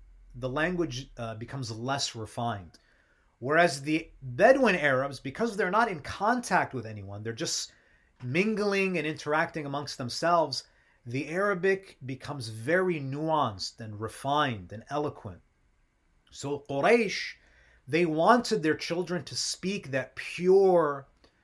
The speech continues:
uh, Bedouin, uh, dialect, an unadulterated Arabic. And you see that, uh, you know, this was important to many of the, uh, the noble families. So sending your, your children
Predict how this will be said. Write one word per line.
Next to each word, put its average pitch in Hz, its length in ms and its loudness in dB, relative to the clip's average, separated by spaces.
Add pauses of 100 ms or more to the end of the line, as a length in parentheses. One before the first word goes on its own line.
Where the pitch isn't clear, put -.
(220)
uh, 104 380 -12 (160)
Bedouin, 147 720 -2 (540)
uh, 101 180 -10
dialect, 113 680 0
an 113 100 -10 (120)
unadulterated 135 1120 -2 (100)
Arabic. 104 600 -6 (100)
And 131 120 -6
you 151 120 -6
see 196 320 -2
that, 139 360 -2 (540)
uh, 104 260 -10
you 123 80 -8
know, 123 80 -6
this 151 160 -8
was 170 140 -2
important 147 400 -6
to 143 100 -6
many 170 400 0
of 117 420 -6
the, 113 260 -6
uh, 98 260 -8 (1080)
the 120 160 -8
noble 131 420 -4
families. 123 580 -6 (320)
So 165 180 -2
sending 247 580 2
your, 151 440 0 (120)
your 135 160 -6
children 156 680 0